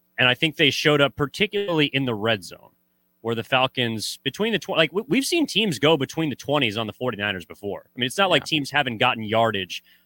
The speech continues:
Speaker 1: against the forty-niners defense. But when they get into the red zone, the forty-niners opponents previously,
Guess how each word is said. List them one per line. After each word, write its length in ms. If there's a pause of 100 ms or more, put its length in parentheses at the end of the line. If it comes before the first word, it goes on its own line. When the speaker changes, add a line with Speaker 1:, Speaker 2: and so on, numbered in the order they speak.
(100)
Speaker 1:
against 760
the 80
forty-niners 500
defense. 560 (460)
But 280
when 300
they 160
get 260
into 300
the 100
red 300
zone, 340 (220)
the 100
forty-niners 400
opponents 720
previously, 680